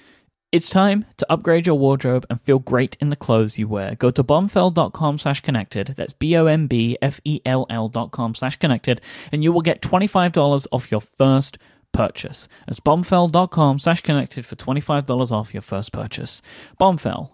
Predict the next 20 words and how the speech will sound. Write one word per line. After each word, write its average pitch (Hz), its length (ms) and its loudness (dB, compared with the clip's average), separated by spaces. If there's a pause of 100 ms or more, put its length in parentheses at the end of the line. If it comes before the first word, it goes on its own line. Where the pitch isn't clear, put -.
(120)
open 180 280 2
and 175 100 -2
close. - 460 -4 (320)
We 127 80 0
thank 143 200 2
Bombfell 151 400 2
for - 120 -12
their 131 160 0
support - 480 -4 (200)
of 120 120 -4
this - 140 -10
show. - 280 -12 (2500)
All 131 220 0
right, 127 300 0 (240)
so... - 460 0 (960)
Google 127 320 0
News. - 560 -14 (260)
The 143 80 -14
Google 180 320 2
Home, 165 460 0